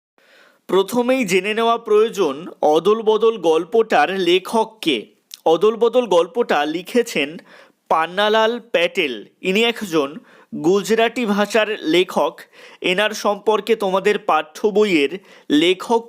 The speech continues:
পরিচিতি অংশে বেশ কিছু কথা লেখা রয়েছে, অবশ্যই পড়ে নেবে।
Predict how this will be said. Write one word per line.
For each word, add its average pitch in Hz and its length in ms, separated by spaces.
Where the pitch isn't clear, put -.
পরিচিতি 214 480
অংশে 202 460
বেশ 202 280
কিছু 214 220
কথা 160 340
লেখা 202 320
রয়েছে, 190 400
অবশ্যই 170 600
পড়ে 202 260
নেবে। 135 240